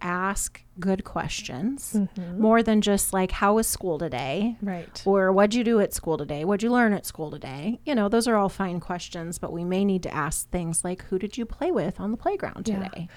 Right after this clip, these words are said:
Speaker 2: "Who are your closest friends?" I always ask, "Who gets sent to the principal's office?" 'Cause I'm so
Speaker 1: <laughs>
Speaker 2: nosy. I'm like, "I wanna know, who are you
Speaker 1: You want,
Speaker 2: aligning with
Speaker 1: you
Speaker 2: here?"
Speaker 1: want all the
Speaker 2: Or the
Speaker 1: tea
Speaker 2: Oh,
Speaker 1: on the
Speaker 2: yeah.
Speaker 1: kids at school.
Speaker 2: <laughs>
Speaker 1: But, but yeah, learning to ask kind of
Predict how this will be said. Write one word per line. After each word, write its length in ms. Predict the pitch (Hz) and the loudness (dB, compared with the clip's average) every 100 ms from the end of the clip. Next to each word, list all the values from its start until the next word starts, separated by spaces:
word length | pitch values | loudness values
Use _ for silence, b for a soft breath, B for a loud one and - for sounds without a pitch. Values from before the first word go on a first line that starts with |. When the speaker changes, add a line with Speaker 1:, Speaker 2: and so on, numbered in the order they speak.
| - | -4
Speaker 2:
"Who 120 | 226 | -2
are 100 | 180 | 0
your 160 | 208 240 | 0 0
closest 400 | 294 277 - - | 0 0 -4 2
friends?" 200 | 339 - | 2 4
I 60 | 202 | 0
always 160 | 190 | 0
ask, 220 | 196 185 - B B - | 0 -4 -8 B B -8
"Who 160 | 247 | -4
gets 220 | 240 285 - | -2 -4 -4
sent 200 | 294 285 | -6 -4
to 80 | 311 | -2
the 100 | 302 | 0
principal's 580 | 427 440 233 170 156 | 0 0 -2 -4 -4
office?" 360 | 170 151 - - | -2 -4 -4 0
'Cause 240 | 269 - 233 | 4 8 8
I'm 200 | 254 906 | 10 10
so 180 | 339 262 | 10 10
Speaker 1:
<laughs> 120 | 240 | 10
Speaker 2:
nosy. 320 | 226 233 269 | 6 6 2
I'm 100 | 254 | 2
like, 240 | 240 208 B B | 2 0 B B
"I 120 | - 381 | -6 0
wanna 240 | 381 226 | 2 2
know, 280 | 214 185 190 | 2 2 0
who 360 | - 339 370 359 | 2 4 6 8
are 180 | 302 | 8
you 100 | 277 | 6
Speaker 1:
You 100 | 254 | 6
want, 220 | 262 247 269 | 6 6 6
Speaker 2:
aligning 420 | 294 269 190 185 | 4 2 0 0
with 160 | 180 | 0
Speaker 1:
you 100 | 311 | 2
Speaker 2:
here?" 120 | 359 370 | 4 6
Speaker 1:
want 100 | - | 6
all 140 | 294 | 4
the 120 | 247 | 4
Speaker 2:
Or 40 | 320 | 0
the 40 | |
Speaker 1:
tea 360 | 320 254 202 208 | 0 0 0 6
Speaker 2:
Oh, 140 | 320 330 | 8 8
Speaker 1:
on 80 | 226 | 6
the 60 | |
Speaker 2:
yeah. 100 | 240 | 4
Speaker 1:
kids 360 | 302 262 226 220 | 6 6 4 4
at 160 | 214 - | 0 -2
school. 300 | - 262 226 B - | 0 0 0 B -4
Speaker 2:
<laughs> 320 | 269 - 269 | -6 -6 2
Speaker 1:
But, 380 | 294 226 220 - | 6 6 4 2
but 180 | - 285 | 0 2
yeah, 180 | 440 269 | 6 6
learning 320 | 208 262 311 | 6 6 4
to 160 | 294 - | 0 2
ask 280 | 208 220 - | 2 2 2
kind 160 | 285 | 2
of 80 | 269 | 2